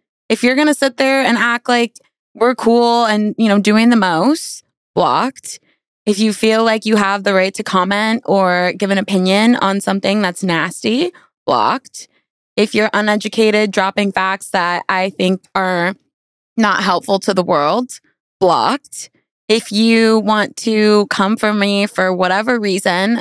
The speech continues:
it's usually not warranted. I didn't do anything to you, blocked. If you are a nasty man who's decided to maybe skip out on your girl or are just being completely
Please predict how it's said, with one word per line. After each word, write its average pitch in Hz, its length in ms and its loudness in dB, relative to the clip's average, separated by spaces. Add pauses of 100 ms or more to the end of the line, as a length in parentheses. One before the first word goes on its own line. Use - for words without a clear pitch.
(140)
it's - 180 -12
usually 247 300 2
not 160 220 -2
warranted. 180 360 0
I 101 140 0
didn't 247 160 0
do 135 80 -4
anything 165 380 -2
to 139 80 0
you, 311 420 2 (500)
blocked. 147 640 -2 (520)
If 220 240 2
you 208 460 4
are 202 200 0
a 196 80 -2
nasty 196 480 -2
man 185 320 0
who's 202 200 -2
decided 190 640 -2
to 180 260 0
maybe 175 260 0
skip - 320 -4
out 170 380 -2
on 185 180 -2
your 165 140 -2
girl 175 480 -2
or 180 160 0 (100)
are 170 140 0
just 180 340 -8
being 160 460 -2
completely 165 640 -2